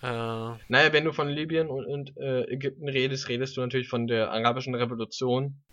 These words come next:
Speaker 1: Ja, natürlich.
Speaker 2: Und dort im Prinzip zwei Staaten. Der eine ist jetzt ein, in einem Zustand eines Failed State und der andere ist in einer Militärdiktatur quasi zurückgekehrt. Und das eigentlich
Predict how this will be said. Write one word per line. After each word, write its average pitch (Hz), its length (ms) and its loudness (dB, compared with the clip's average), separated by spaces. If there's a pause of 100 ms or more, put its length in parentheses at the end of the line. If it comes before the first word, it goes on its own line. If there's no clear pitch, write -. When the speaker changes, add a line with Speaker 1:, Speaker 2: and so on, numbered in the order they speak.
(100)
Speaker 1:
Ja, 135 180 2
natürlich. 120 300 0
Speaker 2:
Und 107 140 0
dort 113 300 6
im 127 100 -4
Prinzip 123 480 -4
zwei 117 180 2
Staaten. 120 280 0
Der 107 100 2
eine 139 240 8
ist 131 160 0
jetzt 127 180 2
ein, 120 300 2 (220)
in 131 120 2
einem 123 120 0
Zustand 135 340 -2
eines 123 200 -2
Failed 151 280 2
State 143 320 0
und 131 240 -4
der 101 120 0
andere 131 360 0
ist 120 140 -2
in 117 100 0
einer 113 160 4
Militärdiktatur 117 840 0
quasi 95 300 -6
zurückgekehrt. - 640 -4 (140)
Und 135 520 -4
das 127 200 0 (200)
eigentlich 139 440 2